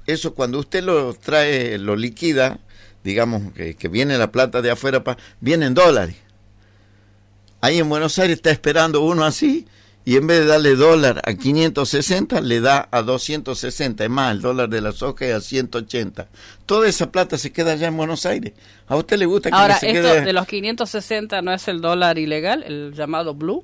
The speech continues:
Speaker 1: Pero es el único dólar que existe, porque si usted quiere importar algo, tiene que pagar ese dólar al gobierno. Ahora, mire qué curioso. Si usted quiere importar este micrófono, tiene que ir y comprar el dólar mep, que vale quinientos sesenta.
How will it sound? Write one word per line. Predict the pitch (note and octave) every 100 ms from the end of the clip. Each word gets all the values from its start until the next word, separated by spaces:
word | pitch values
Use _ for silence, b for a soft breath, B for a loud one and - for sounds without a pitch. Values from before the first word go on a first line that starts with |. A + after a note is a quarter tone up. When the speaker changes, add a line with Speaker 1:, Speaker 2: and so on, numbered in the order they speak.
| -
Speaker 1:
Pero | B2+ C#3+
es | F#3
el | D#3+
único | F#3+ F#3+ D3
dólar | E3 F3 C3+
que | D3
existe, | D3 - D#4 C3
porque | B2+ A2 A#2
si | -
usted | C#3 - F#3
quiere | - E3+ D#3
importar | C#3 - D3 C#3 E3 D#3
algo, | C3+ A2+ G2+ A#2 - _ b b b b b b b _ _ - -
tiene | B2+ C3+
que | G#2+
pagar | A#2 A#2+ C3
ese | -
dólar | A2 E3+ D3 G2 -
al | G2 F2
gobierno. | F#2+ A2 E3 D3+ F2+ - _ _ b b b
Ahora, | A2 B2+
mire | C#3 F#3
qué | F#3 E3+
curioso. | - E3 C#3+ G#2 F#2+ - B B
Si | B -
usted | E3+ G#3+ G3+
quiere | G3 F#3+
importar | F3+ F3 F3 F#3
este | - C#3+
micrófono, | C#3+ - F3 F3+ F#3 G3+ G3
tiene | - D3+ B2+
que | D3+
ir | D#3+
y | C#3
comprar | C3+ C3+ C3 C#3+ C3
el | A#2+
dólar | B2 C3 A#2 A#2
mep, | A#2 - -
que | -
vale | D#2+ G#2+ A2
quinientos | - A#2 A#2+ A2+ A2
sesenta. | A2 - G#2+ D#2+ D2+